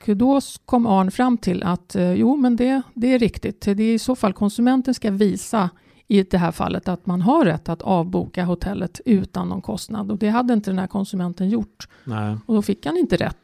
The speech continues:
Speaker 1: i Arn heller. Så där behövde inte kreditgivaren ersätta.
Speaker 2: Nej. Och sen har vi till, eh, det var ett flygbolag i konkurs.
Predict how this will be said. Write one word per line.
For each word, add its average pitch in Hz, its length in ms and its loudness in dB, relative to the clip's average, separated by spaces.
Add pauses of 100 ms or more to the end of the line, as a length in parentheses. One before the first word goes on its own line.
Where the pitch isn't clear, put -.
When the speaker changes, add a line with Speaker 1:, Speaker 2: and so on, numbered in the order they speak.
(100)
Speaker 1:
i 180 80 0
Arn 190 180 -2
heller. - 220 -6
Så 196 240 0
där 220 260 0
behövde 202 340 4
inte 185 200 0
kreditgivaren 180 600 -4
ersätta. - 460 -10 (100)
Speaker 2:
Nej. 101 400 -6
Och - 60 -12
sen 139 120 2
har 135 80 6
vi 127 80 4
till, 120 300 2 (580)
eh, 104 100 -4
det 95 220 -4
var 101 140 -2
ett - 140 -8
flygbolag 104 500 2
i 101 60 2
konkurs. - 680 -4